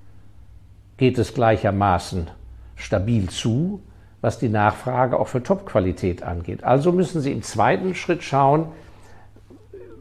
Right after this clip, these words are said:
wo investiere ich denn in Top-Qualität? In welche,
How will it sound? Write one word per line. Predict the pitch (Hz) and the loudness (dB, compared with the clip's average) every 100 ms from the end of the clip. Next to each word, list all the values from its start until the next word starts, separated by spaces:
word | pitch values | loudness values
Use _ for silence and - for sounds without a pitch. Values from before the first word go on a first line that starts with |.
| - | -6
wo | 123 185 | 0 2
investiere | 202 165 160 - 175 190 196 | 2 2 2 0 0 2 2
ich | - | 0
denn | - 196 214 196 | 2 2 2 -2
in | - 131 | -4 -2
Top-Qualität? | - 156 - 143 127 123 - 82 78 - - - - - - - - | 2 2 2 2 4 2 0 0 -2 -8 -18 -20 -20 -20 -20 -20 -2
In | 139 123 | 0 6
welche, | 127 - 117 95 | 4 4 2 0